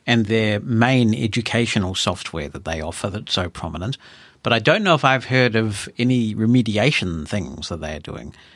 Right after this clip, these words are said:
So if anyone else has, and they have any insight on this, by all means share it with the audience. In terms of what we have for civil defense in New Zealand, we don't have all the bells and whistles that the United States has,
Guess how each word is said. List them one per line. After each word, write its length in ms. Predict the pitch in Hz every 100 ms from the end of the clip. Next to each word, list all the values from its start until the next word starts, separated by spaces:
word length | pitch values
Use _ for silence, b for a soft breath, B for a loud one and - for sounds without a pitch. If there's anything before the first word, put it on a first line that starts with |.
| b
So 160 | -
if 100 | 101
anyone 280 | 160 185 139
else 220 | 131 113
has, 400 | - 160 101 151 - b b
and 100 | -
they 80 | 98
have 180 | 87 110
any 320 | 95 82 82 _
insight 500 | - 147 131 110 113
on 200 | 107 107
this, 220 | 127 202 - b b
by 160 | 113 104
all 120 | 110
means 260 | 110 107
share 340 | 104 - 110 131
it 140 | 131
with 160 | 135 -
the 100 | 123
audience. 460 | 151 139 80 - - B B B B _
In 140 | - 160
terms 300 | - 220 208
of 100 | 156
what 160 | 143
we 100 | 127
have 380 | 98 123 131 110 -
for 480 | - - 120 110 107
civil 320 | - - 110
defense 520 | 110 101 - 120 131 113
in 80 |
New 140 | 98 87
Zealand, 420 | 92 90 85 107
we 140 | 117
don't 340 | 113 156 170 190
have 280 | - 170 127
all 200 | 139 156
the 120 | 135
bells 440 | 110 120 120 131
and 160 | 113 101
whistles 580 | 117 127 98 78 80 -
that 120 | 90
the 60 |
United 380 | 95 101 104 95
States 560 | - - 98 113 - - -
has, 540 | - 90 78 110 -